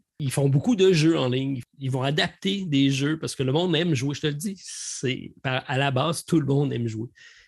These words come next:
Puis c'est facile d'aller accrocher des gens quand tu parles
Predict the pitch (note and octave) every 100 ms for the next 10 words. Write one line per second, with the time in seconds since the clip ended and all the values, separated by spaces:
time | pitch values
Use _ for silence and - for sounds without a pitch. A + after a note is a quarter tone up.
0 | _ _ - - C3+ C#3 C#3 C#3 C#3 C3+
1 | - C#3+ C3 C#3 - E3+ F3 E3+ D#3+ B2
2 | A#2+ A#2 B2 A#2 - C3+ - - C#3 A#2+
3 | A2+ A2+ B2 B2+ A2+ - - A#2+ A#2+